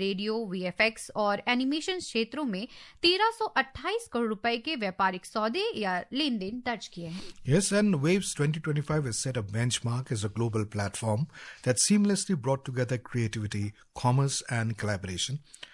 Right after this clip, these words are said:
Speaker 2: From visionary policy announcements and landmark international agreements to robust business deals and groundbreaking startup investments, the summit un-, underscored India's growing stature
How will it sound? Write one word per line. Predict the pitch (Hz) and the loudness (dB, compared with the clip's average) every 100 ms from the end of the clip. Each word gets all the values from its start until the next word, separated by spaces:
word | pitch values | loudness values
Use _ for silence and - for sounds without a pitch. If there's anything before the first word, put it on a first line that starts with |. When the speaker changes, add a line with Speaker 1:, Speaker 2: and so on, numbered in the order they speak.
| - - | -20 -4
Speaker 2:
From | - 113 | 0 2
visionary | 120 - 131 123 113 | 2 2 2 2 0
policy | 117 113 - | 0 0 0
announcements | 110 117 123 147 143 135 | 0 0 0 0 0 0
and | 104 104 | 0 2
landmark | 113 120 117 113 110 - - | 2 2 2 2 0 -10 -8
international | 117 113 110 131 147 139 | -2 0 4 4 4 2
agreements | 120 113 139 143 - | 0 0 -2 -2 -4
to | 98 | 0
robust | 127 131 123 120 - - - _ | 0 4 2 2 -4 -8 -20 _
business | 117 - 117 - | -2 0 0 0
deals | 120 143 131 | 0 0 0
and | 104 101 | -2 0
groundbreaking | 113 123 123 117 117 110 | 2 2 2 0 -2 -2
startup | - 117 104 110 104 - - | 0 0 0 -4 -6 -16 -6
investments, | 101 101 104 - 123 165 - - - - | -2 0 0 0 -2 -4 -6 -16 -20 -6
the | 147 | 0
summit | - 143 151 | 4 4 4
un-, | 123 131 135 - | 2 0 -2 -2
underscored | 131 139 139 - 147 143 | 2 2 0 -2 -2 -2
India's | 135 123 127 | -2 -2 -2
growing | - 127 127 | -2 -2 0
stature | 113 - 113 - 95 | 0 -2 -2 -2 -4